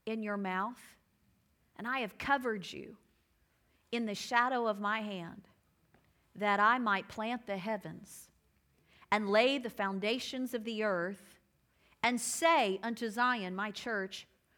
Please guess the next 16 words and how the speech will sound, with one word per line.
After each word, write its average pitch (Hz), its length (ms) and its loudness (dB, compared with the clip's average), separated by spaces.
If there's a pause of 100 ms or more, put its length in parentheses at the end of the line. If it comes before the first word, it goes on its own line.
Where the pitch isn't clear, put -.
(100)
'You 269 280 -2
are 214 480 4 (140)
my 226 220 -8
people.'" - 480 -14 (1160)
Verse 269 200 6
seventeen 277 540 2
says, 208 400 2 (160)
"So 269 500 2
awake, 240 800 2 (1120)
awake." 269 880 6 (1200)
And 226 160 -2
then 311 80 2
he 294 80 0
says, 220 440 0 (240)
"Stand 240 720 -4
up." 160 320 -2